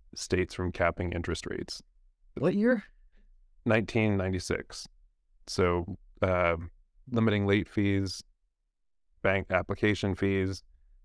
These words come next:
Speaker 1: uh, oil companies having their own cards, or capping interest rates.
Speaker 2: Uh, I'll say, hmm, B?
Speaker 1: No, it was A, states from limiting late fees and other penalties. But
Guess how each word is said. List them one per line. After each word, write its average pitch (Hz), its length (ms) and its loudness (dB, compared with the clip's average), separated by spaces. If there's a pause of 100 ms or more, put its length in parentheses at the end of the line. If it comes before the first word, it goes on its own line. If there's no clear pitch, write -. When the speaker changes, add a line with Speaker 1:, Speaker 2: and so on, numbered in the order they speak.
(160)
Speaker 1:
uh, 85 220 0
oil 95 180 4
companies 92 380 -2
having 92 240 2
their 90 120 0
own 90 140 0
cards, 85 680 2
or 85 280 0
capping 85 380 -2
interest 82 340 -4
rates. - 340 -8 (840)
Speaker 2:
Uh, 139 680 2 (320)
I'll 156 300 4
say, 135 840 2 (640)
hmm, 95 280 0 (320)
B? 123 280 -4 (600)
Speaker 1:
No, 107 320 6
it - 20 4
was 90 140 0
A, 95 340 2
states 92 320 0
from 92 140 -2
limiting 90 280 -2
late 90 220 -2
fees 85 300 0
and 87 80 -2
other 87 120 -2
penalties. 85 600 -2 (720)
But 76 140 2